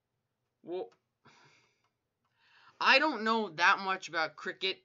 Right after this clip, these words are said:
on its own, and football, I'm not, I'm, I'm not a, uh,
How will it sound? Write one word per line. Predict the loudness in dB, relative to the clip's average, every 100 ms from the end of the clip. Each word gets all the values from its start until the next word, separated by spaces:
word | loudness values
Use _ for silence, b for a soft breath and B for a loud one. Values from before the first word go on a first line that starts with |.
| _ _ _ _ _ _ _
on | -6 -6
its | -6 -6
own, | -4 -4 -4 -8 -6 -6
and | -6 -10 -8
football, | -8 -6 -4 -2 0
I'm | 0 0
not, | -2
I'm, | -2 -2
I'm | -4 -4
not | -2 -2 -2
a, | -2 -4 -4
uh, | -6 -8 -8